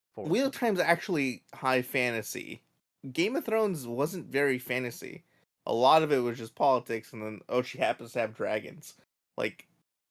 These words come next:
Speaker 2: even the sorcerers of Karth didn't really do much in the show, right? Like, there was almost no magic.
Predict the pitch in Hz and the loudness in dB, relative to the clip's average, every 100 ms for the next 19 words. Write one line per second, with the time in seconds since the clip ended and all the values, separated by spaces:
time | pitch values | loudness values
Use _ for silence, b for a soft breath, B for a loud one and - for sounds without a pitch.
0 | _ _ _ _ _ _ _ _ - 156 | _ _ _ _ _ _ _ _ 0 2
1 | 175 170 156 135 - - 139 127 - 143 | 2 4 6 6 0 -2 2 2 2 0
2 | 127 113 - 127 127 120 - - 127 131 | 0 -6 0 4 6 4 -4 -18 -4 -2
3 | 123 104 117 117 104 - 120 131 117 117 | -2 -6 -4 -4 -6 -12 -8 -4 -2 -2
4 | 117 - - 113 107 107 123 113 104 110 | -6 -14 -8 -6 -6 -4 0 0 2 0
5 | 120 - 107 104 - b b _ 160 180 | 0 0 -4 -6 -12 b b _ 2 6
6 | 233 226 226 214 196 180 123 104 | 8 6 4 4 4 4 2 -4